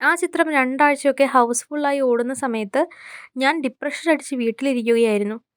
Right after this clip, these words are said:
എല്ലാ ദിവസവും ആളുകൾ എന്നെ വിളിച്ച് ചീത്ത വിളിക്കുമായിരുന്നു. എന്നാലും പ്രകാശിനെ തേച്ചല്ലേ എന്ന് പറഞ്ഞിട്ടാണ് ചീത്തവിളിയെന്നും നിഖില പറയുന്നു. ലുലു മാളിലൊക്കെ പോകുമ്പോൾ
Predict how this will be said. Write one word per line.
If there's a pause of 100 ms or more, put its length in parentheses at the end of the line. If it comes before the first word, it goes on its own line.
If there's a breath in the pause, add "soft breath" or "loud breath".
(380 soft breath)
എല്ലാ
ദിവസവും
ആളുകൾ
എന്നെ
വിളിച്ച്
ചീത്ത
വിളിക്കുമായിരുന്നു. (400 soft breath)
എന്നാലും
പ്രകാശിനെ (120)
തേച്ചല്ലേ
എന്ന്
പറഞ്ഞിട്ടാണ് (120)
ചീത്തവിളിയെന്നും
നിഖില (100)
പറയുന്നു. (680 soft breath)
ലുലു
മാളിലൊക്കെ
പോകുമ്പോൾ